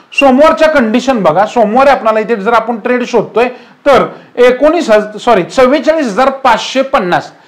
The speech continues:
ही महत्वाची level असेल पुटवाल्यांसाठी. चव्वेचाळीस पाचशे पन्नासच्या खालीच पुटवाले डाऊन साईडला entry करतील किंवा पुटमध्ये बसतील आणि चव्वेचाळीस हजारापर्यंत तुम्हाला तो खाली घेऊन जाईल. म्हणजे जवळपास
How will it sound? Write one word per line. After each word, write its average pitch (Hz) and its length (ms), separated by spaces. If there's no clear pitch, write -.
ही 277 80
महत्वाची 233 480
level 226 240
असेल 240 300
पुटवाल्यांसाठी. 160 800
चव्वेचाळीस 294 580
पाचशे 277 360
पन्नासच्या 285 540
खालीच 190 260
पुटवाले 208 480
डाऊन 214 220
साईडला 185 300
entry 165 240
करतील 170 320
किंवा 254 200
पुटमध्ये 254 480
बसतील 214 300
आणि 233 240
चव्वेचाळीस 269 500
हजारापर्यंत 208 560
तुम्हाला 175 240
तो 220 140
खाली 175 200
घेऊन 156 320
जाईल. 196 200
म्हणजे 214 300
जवळपास 247 460